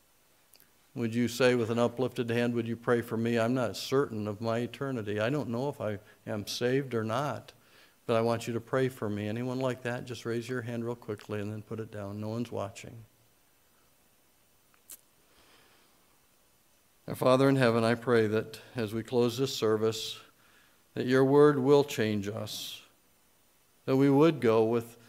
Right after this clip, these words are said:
resolutions to be obedient to what you've told us.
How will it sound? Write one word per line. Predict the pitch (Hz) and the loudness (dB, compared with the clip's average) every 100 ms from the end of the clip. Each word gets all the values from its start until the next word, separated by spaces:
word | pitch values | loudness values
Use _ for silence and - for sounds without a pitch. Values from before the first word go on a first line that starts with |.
| _ _ _ _ _ _ _ - | _ _ _ _ _ _ _ 4
resolutions | 135 135 131 131 185 185 117 98 101 - | 6 8 6 6 6 4 -2 -2 -4 -6
to | - | -6
be | 120 123 | -2 2
obedient | 123 120 127 139 131 98 - | 4 4 4 6 4 2 -2
to | 110 | 0
what | 113 127 | 0 0
you've | 123 - | -2 -2
told | 127 113 101 | 2 2 2
us. | 98 - - | -4 -8 -12